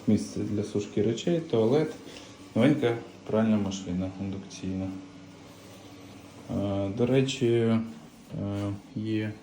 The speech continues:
інтернет, ну, все, все вже заведено. Окремо зароблена розетка під, е, папа-мама. Е, і на вип-, на той випадок, якщо вимкнуть, е...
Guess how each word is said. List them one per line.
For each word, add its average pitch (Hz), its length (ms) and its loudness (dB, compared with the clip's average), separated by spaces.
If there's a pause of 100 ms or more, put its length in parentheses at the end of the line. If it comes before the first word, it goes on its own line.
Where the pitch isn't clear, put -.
(140)
інтернет, 143 680 -2 (360)
ну, 151 120 2
все, - 240 -2
все - 340 4
вже 131 180 2
заведено. 139 640 4 (680)
Окремо 120 440 8
зароблена 113 560 2
розетка 110 460 0 (120)
під, 107 200 -4
е, 104 300 4 (480)
папа-мама. 151 720 4 (1160)
Е, 101 220 -2 (120)
і 101 300 -4
на 107 260 0
вип-, 117 260 0
на 113 80 2
той 110 160 4
випадок, 117 440 2
якщо 104 440 0 (140)
вимкнуть, 104 720 -4
е... 110 320 -4